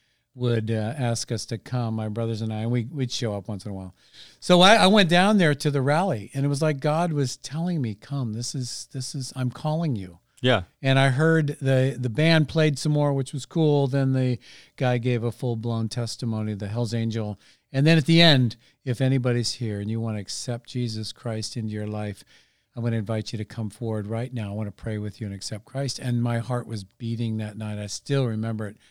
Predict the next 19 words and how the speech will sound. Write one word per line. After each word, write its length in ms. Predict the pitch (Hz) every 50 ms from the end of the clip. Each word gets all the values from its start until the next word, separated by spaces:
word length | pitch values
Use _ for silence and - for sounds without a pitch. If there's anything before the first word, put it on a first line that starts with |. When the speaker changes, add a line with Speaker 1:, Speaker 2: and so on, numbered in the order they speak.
| _ _ -
Speaker 1:
out 160 | 147 165 151
of 60 | 139
my 160 | 127 117 110
chest. 640 | 101 - - - - 165 165 135 - - - - - _ - - - - - - _ _ -
Uh, 240 | 151 143 135 131 131 -
and 200 | 151 143 135 131
I 120 | 123 120
got 240 | 107 127 120 117 123
out 180 | 127 131 123
from 220 | - - 127 120 117
my 200 | 117 113 110 107
seat, 680 | 104 - - - 156 165 170 170 170 160 - - - _ _ _ _ _ _ _ -
and 160 | 127 117 113
I 80 | 113
went 220 | 113 113 117 113 107
down 300 | 117 113 110 110 110 104
to 80 | 104
the 100 | 95 107
front 480 | - - - 127 120 131 143 131 - -